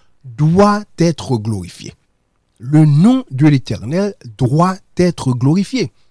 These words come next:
Voilà pourquoi l'Éternel a envoyé ses prophètes, les serviteurs, pour apporter de bonnes nouvelles. Des bonnes nouvelles à son peuple, une nouvelle de délivrance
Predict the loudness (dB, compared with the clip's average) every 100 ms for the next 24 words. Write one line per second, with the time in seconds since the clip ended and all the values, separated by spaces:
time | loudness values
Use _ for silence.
0 | _ _ _ _ -6 -4 -2 -2 -2 -2
1 | -4 -6 -2 -2 -2 -6 -10 -12 -4 -2
2 | -2 -6 _ _ _ _ -6 0 0 0
3 | -2 -4 0 0 0 -4 _ _ -2 0
4 | 0 0 -2 -4 -10 -2 0 0 -2 -2
5 | -2 -2 -8 -8 -4 -2 -2 -8 -12 -2
6 | 2 4 2 2 0 0 -2 -8 -20 _
7 | _ _ _ -4 0 4 4 4 4 4
8 | 4 4 4 0 -2 -8 -20 _ _ _
9 | -6 -4 -4 -4 -2 -2 -2 -6 -6 _
10 | _ _ _ -4 0 2 2 2 2 2
11 | 0 -4 -8 -10 -6 2 2 2 0 0
12 | 0 -4 -6